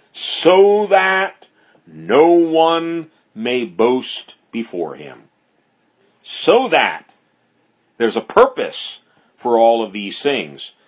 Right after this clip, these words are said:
What is it? It's to eliminate, to exclude, to silence all boasting, so that no one may boast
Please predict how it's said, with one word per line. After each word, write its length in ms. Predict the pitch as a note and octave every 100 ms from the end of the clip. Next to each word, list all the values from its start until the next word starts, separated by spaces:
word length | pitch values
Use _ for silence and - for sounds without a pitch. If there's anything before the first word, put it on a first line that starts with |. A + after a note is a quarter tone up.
| _ -
What 200 | A#2 D#3+
is 180 | F3 F#3+
it? 240 | G3+ _ _ _
It's 260 | C3 B2+ -
to 240 | - C3 C3+
eliminate, 1120 | A#2 A2+ B2 F3 F#3+ F#3+ F#3 F#3 F#3+ - _ _ _ _ _ _ _ -
to 200 | B2+ C3+
exclude, 1300 | G#2+ - - - - - E3 G3 F#3+ F#3 F#3+ C#3+ _ _ _ _ _ _
to 140 | - G2+
silence 1300 | - - - D#3 E3+ F#3 D#3 B2+ F#2 _ - - - _ _ _
all 720 | A2+ B2 C3 C3+ C3+ C3+ C3 _ _ D3+
boasting, 1080 | C#2+ F2+ G#2+ G#2 - - - F2+ C#2+ B1+ _ _ _ _ _ _ _ _
so 320 | - A2+ G#2
that 240 | G#2 -
no 440 | G2+ G#2+ A#2+ C#3+ D3+
one 720 | D3+ D3 D3 D3 D3+ D#3 D#3 _ _ _
may 320 | F#2 G#2+ G#2+ G#2
boast 840 | E2+ A2 A2 G#2+ G2 - - -